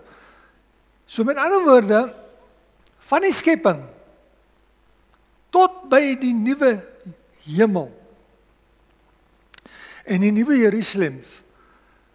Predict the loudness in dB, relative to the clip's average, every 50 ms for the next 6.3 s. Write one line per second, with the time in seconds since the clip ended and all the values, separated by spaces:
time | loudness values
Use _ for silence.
0 | _ _ _ _ _ _ _ _ -16 -14 -6 -2 0 0 0 -2 -2 -2 0 2
1 | 2 0 -2 -6 -10 -12 -14 -14 -18 -20 -20 _ _ _ _ _ _ _ _ _
2 | _ _ _ _ _ _ _ _ _ _ _ _ -6 -6 -6 -6 -4 -2 0 2
3 | 2 2 0 -4 -10 -16 -20 -16 -12 -6 -2 -2 -2 -2 -4 -6 -4 -4 -2 -2
4 | -4 -8 -8 -8 -10 -8 -6 -4 -4 -2 -2 -4 -4 -6 -8 -10 -10 -10 -12 -8
5 | -6 -6 -6 -6 -10 -16 -14 -12 -10 -10 -10 -10 -10 -10 -10 -10 -12 -14 -16 -16
6 | -12 -12 -12 -12 -12